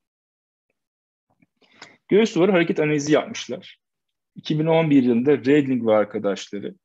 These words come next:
plexus excavatum hastalarında bölgesel göğüs ve karın duvarı hareket bozukluğunu göstermek için bir hareket analiz biçimi olan optoelektronik plethysmografiyi kullanmışlar.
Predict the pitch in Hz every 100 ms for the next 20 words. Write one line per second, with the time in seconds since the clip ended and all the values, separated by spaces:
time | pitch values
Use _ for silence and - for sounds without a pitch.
0 | _ _ _ _ 139 135 127 - 135 139
1 | 143 127 110 101 110 101 101 107 131 117
2 | 120 117 120 110 139 160 165 - 120 139
3 | 156 - 120 131 135 113 131 139 - 131
4 | - 107 101 - 110 113 107 - 127 131
5 | 117 - 196 - _ _ _ 131 135 135
6 | 135 160 156 123 117 117 113 - 120 113
7 | 98 117 - _ _ _ - 135 - -
8 | 110 120 120 - 117 151 - 127 127 -
9 | 123 117 113 - 123 120 98 90 76 -
10 | - - -